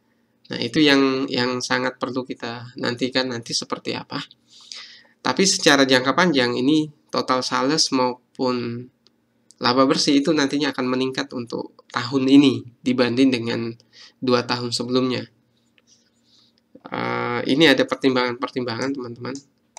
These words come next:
Kalau G J T L ini menurut saya jauh lebih cocok untuk investasi jangka panjang.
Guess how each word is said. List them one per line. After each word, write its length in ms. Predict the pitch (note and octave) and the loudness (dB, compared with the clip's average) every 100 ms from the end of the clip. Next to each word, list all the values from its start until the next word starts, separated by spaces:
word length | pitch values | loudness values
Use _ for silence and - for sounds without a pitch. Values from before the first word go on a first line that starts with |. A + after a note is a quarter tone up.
| - - _ _ _ _ _ - - | -20 -20 _ _ _ _ _ -20 -14
Kalau 960 | - A#2+ B2+ B2+ B2+ B2+ B2+ B2+ B2 B2+ _ - - _ _ _ _ _ _ _ _ _ _ _ - | -2 0 2 4 4 4 2 0 -4 -8 _ -20 -20 _ _ _ _ _ _ _ _ _ _ _ -4
G 160 | C#3 | -2
J 160 | B2+ C3 | 0 2
T 80 | C3 | 4
L 240 | B2+ C3 | 2 2
ini 240 | C3+ B2+ D3+ | 0 2 2
menurut 400 | C#3+ B2+ B2+ B2+ | 0 -2 -4 -4
saya 240 | C3 B2+ | -4 -4
jauh 640 | C3+ C3+ C3 C3 C3+ C#3 C#3 _ _ _ - - | -2 2 2 4 2 0 -2 _ _ _ -12 -4
lebih 240 | B2+ C3 | -2 -2
cocok 240 | C3 B2 C#3+ | -2 -2 -2
untuk 240 | C3 A#2+ | -4 -4
investasi 560 | B2 B2 - B2 - B2+ | -6 -6 -6 -6 -4 -4
jangka 240 | A#2 B2+ | -4 -6
panjang. 400 | B2 A#2+ A#2 A2+ | -8 -8 -8 -12